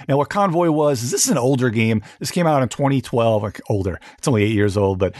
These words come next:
we call it an older game now, but this came out in twenty twelve. This is a two-player game where it only plays about thirty minutes. Uh, this is the app implementation of it where it's two-player. Uh, you're basically kind of an asynchron-, uh, as-,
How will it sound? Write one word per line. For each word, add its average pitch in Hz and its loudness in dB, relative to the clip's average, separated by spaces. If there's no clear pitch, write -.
we 127 -6
call 180 0
it 175 2
an 151 2
older 123 2
game 113 2
now, 113 2
but 127 0
this 131 -2
came 175 0
out 160 2
in 139 0
twenty 135 0
twelve. 117 0
This 185 -6
is 214 -2
a 170 2
two-player 135 0
game 113 2
where 113 0
it 123 -2
only 120 0
plays 113 -2
about 98 -2
thirty 117 2
minutes. 104 0
Uh, 110 0
this 104 0
is 113 -4
the 123 2
app 117 0
implementation 110 -2
of 104 -2
it 107 -6
where 101 -4
it's - -8
two-player. 107 0
Uh, 110 -2
you're 233 -4
basically 240 0
kind 175 0
of 127 0
an 131 -4
asynchron-, 135 2
uh, 143 -2
as-, - 0